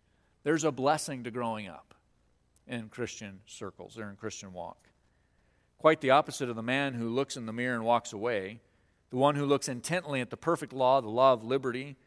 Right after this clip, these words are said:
his obedience will result in blessedness. The reason for blessedness is fourfold. First, he looks intently into God's truth.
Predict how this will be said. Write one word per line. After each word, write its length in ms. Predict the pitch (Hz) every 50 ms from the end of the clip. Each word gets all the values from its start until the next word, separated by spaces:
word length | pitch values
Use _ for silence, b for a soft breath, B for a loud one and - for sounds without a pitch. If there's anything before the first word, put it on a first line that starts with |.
| _ _ _ _ _
his 180 | - 139 127
obedience 540 | 143 127 110 107 123 151 165 175 175 151 -
will 180 | 147 139 120 113
result 580 | 120 117 104 - - 127 117 127 151 147 -
in 160 | - 135 113
blessedness. 1080 | 101 - 117 117 113 113 - - 120 95 92 90 82 - - - - - - - - - _ _ _ _ _ _ _ _ _ _ _ _ _ _ _ _ _ _ _ _ _ _ _ _ _ _ _ - -
The 140 | 127 131 127
reason 340 | 131 147 170 160 143 131
for 120 | 117 120 120
blessedness 640 | 101 123 127 147 - - 127 117 117 127 127 - 131
is 120 | 117 -
fourfold. 680 | - - 147 135 131 123 - 143 127 107 98 - _ - _ _ _ _ _ _ _ _ _ _ _ _ _ _
First, 800 | _ - - - 170 156 123 120 143 147 - - - - - - _ _ _ _ _ _ _ _ _ _
he 160 | - 135 139
looks 540 | 135 131 151 175 165 147 147 147 - - -
intently 680 | - 151 131 131 - 160 165 165 - 127 113 104 110
into 160 | 127 127 123
God's 320 | 131 120 123 117 117 110 -
truth. 640 | - - - 135 139 120 107 - - - - -